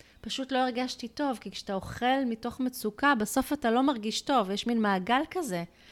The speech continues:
אתה אוכל, ואז אתה מרגיש איכסה, ואז אתה כועס על עצמך שאכלת, כועסת. ואז הכעס הזה, זה, זה, זה עושה תחושה לא נעימה מבפנים,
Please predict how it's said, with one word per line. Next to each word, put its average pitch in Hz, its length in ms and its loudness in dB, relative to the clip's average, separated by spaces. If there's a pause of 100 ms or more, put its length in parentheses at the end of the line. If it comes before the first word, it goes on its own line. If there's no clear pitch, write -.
(320)
אתה 247 160 2
אוכל, 185 520 0
ואז 190 180 -2
אתה 214 160 -6
מרגיש 190 460 -6
איכסה, 180 460 -8 (140)
ואז 190 200 -4
אתה - 120 -18
כועס 202 320 -6
על 208 80 -4
עצמך 196 340 -6 (100)
שאכלת, 180 640 -6 (340)
כועסת. 175 540 -8 (400)
ואז 214 320 2
הכעס 226 440 -2
הזה, 214 460 0
זה, 202 220 -2 (720)
זה, 190 500 -4
זה 185 460 -6
עושה 185 280 -6 (960)
תחושה 214 380 6
לא 202 120 8
נעימה 196 340 2
מבפנים, 202 540 0